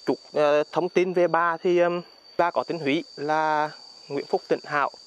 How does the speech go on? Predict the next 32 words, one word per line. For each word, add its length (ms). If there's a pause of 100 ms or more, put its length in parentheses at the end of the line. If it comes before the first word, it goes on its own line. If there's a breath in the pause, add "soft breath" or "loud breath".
(420 loud breath)
À, 220
bà 140
sinh 220
năm 140
Ninh 180
Mạng 260
thứ 120
năm, 160 (340)
tức 180
là 80
năm 140
một 80
nghìn 220
tám 200
trăm 160
hai 200
mươi 180
tư. 160 (640 loud breath)
Bà 200
cũng 240
là 100
trưởng 280
nữ 240
và 160
là 100
con 200
đầu 260
của, 140
à, 260
vua 240
Thiệu 140 (100)
Trị. 220